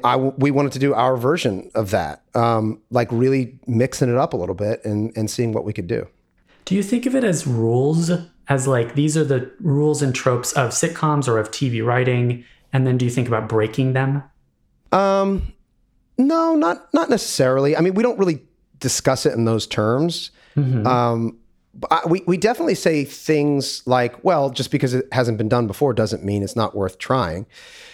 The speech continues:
Speaker 1: Um, but there are
Speaker 2: Mm-hmm.
Speaker 1: certain things that we notice. I mean, it is interesting that the format of s-, of situational comedy,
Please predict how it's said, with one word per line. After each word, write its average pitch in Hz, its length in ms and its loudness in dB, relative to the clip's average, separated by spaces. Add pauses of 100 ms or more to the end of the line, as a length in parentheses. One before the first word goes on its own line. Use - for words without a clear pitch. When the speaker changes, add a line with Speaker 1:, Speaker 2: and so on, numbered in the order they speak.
(240)
Speaker 1:
Um, 131 440 2
but 165 180 2
there 233 180 2
are 247 140 2
Speaker 2:
Mm-hmm. 175 120 0
Speaker 1:
certain 156 240 2
things 147 320 0
that 135 120 0
we 131 160 2
notice. 123 600 0
I 139 40 2
mean, 131 380 0 (720)
it 185 140 2
is 269 320 0
interesting 120 680 0
that 117 480 0 (240)
the 123 160 -4
format 160 680 0
of 127 180 2
s-, - 400 -8 (100)
of 117 100 0
situational 127 720 0
comedy, 104 640 -2